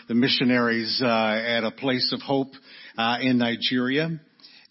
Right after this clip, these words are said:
And you cannot believe the amount of anxiety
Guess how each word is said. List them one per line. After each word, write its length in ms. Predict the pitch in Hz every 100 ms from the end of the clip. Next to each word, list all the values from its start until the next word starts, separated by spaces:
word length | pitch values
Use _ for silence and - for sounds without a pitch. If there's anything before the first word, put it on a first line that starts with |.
| -
And 280 | 135 131
you 240 | 127 185 247
cannot 440 | 208 156 156 165 143
believe 720 | 135 135 151 139 113 92 -
the 140 | 120
amount 460 | 107 110 123 151 127
of 120 | 117
anxiety 1160 | 127 123 139 131 131 123 123 104 90 82 82